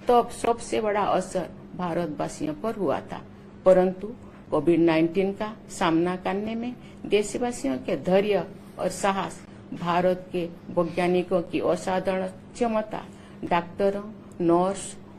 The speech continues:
अन्य स्वास्थ्यकर्मियों तथा प्रशासन और कुशल नेतृत्व के बल पर भारत ने न केवल अपनी विशाल आबादी को उस भयानक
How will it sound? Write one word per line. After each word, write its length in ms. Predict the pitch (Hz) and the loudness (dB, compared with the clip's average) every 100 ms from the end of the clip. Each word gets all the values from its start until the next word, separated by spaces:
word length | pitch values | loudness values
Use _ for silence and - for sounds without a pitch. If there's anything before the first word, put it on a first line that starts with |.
| - | -4
अन्य 460 | 202 208 220 233 226 - | -2 0 0 -2 -4 -6
स्वास्थ्यकर्मियों 840 | - 175 - 220 214 214 214 214 220 | -4 -4 -4 -6 -4 -2 -2 -2 -4
तथा 460 | 220 202 202 220 220 - - - | -4 -4 -4 -6 -8 -16 -6 0
प्रशासन 640 | 185 226 220 - 240 254 | 2 2 0 0 -2 0
और 300 | 220 214 - - | -2 -4 -6 -6
कुशल 300 | 254 302 262 | -2 0 2
नेतृत्व 580 | 196 170 180 165 - 180 - | 2 2 -2 -2 -2 0 0
के 100 | 165 | 2
बल 240 | 202 233 | 4 2
पर 220 | - - - - - - | -2 -10 -12 -18 -14 -2
भारत 420 | 180 175 190 185 | 4 8 6 6
ने 220 | 185 175 175 - - | 4 2 0 -10 2
न 200 | 165 175 180 | 4 6 4
केवल 300 | 180 170 180 | 2 2 2
अपनी 400 | - 185 - 175 | 2 0 0 0
विशाल 560 | 160 170 190 185 190 196 - - - - | 2 0 2 4 4 0 -10 -18 -8 0
आबादी 500 | 165 160 180 190 196 | 4 4 4 2 -2
को 380 | 202 202 196 - - - | 2 0 0 -6 -16 -4
उस 480 | 202 247 - - - - - - | 2 2 0 -10 -14 -18 -14 -10
भयानक 680 | 156 190 190 226 262 269 | -2 2 2 4 2 2